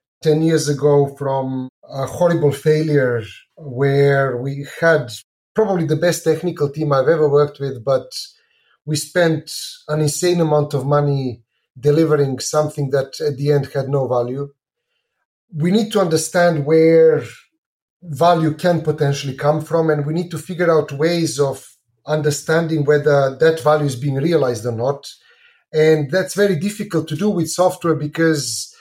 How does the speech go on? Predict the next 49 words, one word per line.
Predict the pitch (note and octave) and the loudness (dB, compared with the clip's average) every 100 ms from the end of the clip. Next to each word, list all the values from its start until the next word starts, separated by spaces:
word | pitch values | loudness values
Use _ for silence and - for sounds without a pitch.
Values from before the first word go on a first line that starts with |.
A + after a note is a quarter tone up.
| _ _ _ _ _ _ - | _ _ _ _ _ _ -4
if | F3 D3 | -2 0
we | F3+ | 2
look | F#3+ G#3+ F#3 | 2 2 0
at | D#3+ | 2
revenue, | E3 F#3 F#3+ F3 E3 | 2 4 2 2 2
if | - | 2
you | D#3+ | 0
look | E3 - | 0 -2
at | - | -2
market | D3 F3 E3+ F3 | 2 2 0 -6
share, | - D#3+ | -2 0
if | D3 - | 0 -2
you | D#3 | 0
look | E3+ E3 | 0 -2
at | E3 | -2
any | F#3+ F#3 | -2 -2
kind | E3+ F3 | 0 2
of | D#3 C#3+ - | 2 0 -10
usual | C3+ F#3+ G#3+ D#3 E3+ C#3+ | -2 2 2 4 2 4
value | E3 F3 E3 | 2 4 2
indicators | F3+ E3 C#3+ C3 B2 | 0 -4 -8 -10 -8
people | D#3+ D#3+ C#3 | -4 -2 -2
will | B2+ - | -4 0
talk | F3 F3+ | 0 0
about, | D#3+ D3 C#3+ C#3+ D#3 | 0 2 2 0 -6
they | D3 | -8
come | - F3+ F3 | -4 -2 0
on | D#3+ | 0
a | D3+ C3+ | 0 0
very, | F3 E3 | 0 2
very | D#3+ D3+ | 2 0
delayed | B2+ C#3 C#3 C3+ | 0 -2 -2 -2
cycle. | - A#2 A#2 _ _ | -8 -8 -8 _ _
You | C#3 | -10
do | C3+ | -8
something | F#3+ F3 E3 D#3+ D#3 | -4 -2 -2 -2 0
now, | D3 D3 D3 C#3 - _ _ _ _ _ - | 4 4 4 2 -4 _ _ _ _ _ -2
it | D#3+ D3 | -2 0
needs | E3+ F#3 B2+ | 0 0 2
a | D#3+ | 2
lot | E3+ F3+ | 2 2
of | D#3+ | 2
other | F#3+ F#3+ | 2 0
things | F3 E3 - | -2 -4 -4
to | D#3 | -6
come | D#3+ D#3+ | -2 -2
together, | D#3+ C3+ D#3+ D#3+ D#3 D#3 D#3 | -2 2 4 4 4 4 2
and | D#3 D3 C#3+ | 0 -2 0
then | D3+ D#3 D#3 D3+ D3 C#3+ B2+ | 2 2 2 -2 -4 -4 -6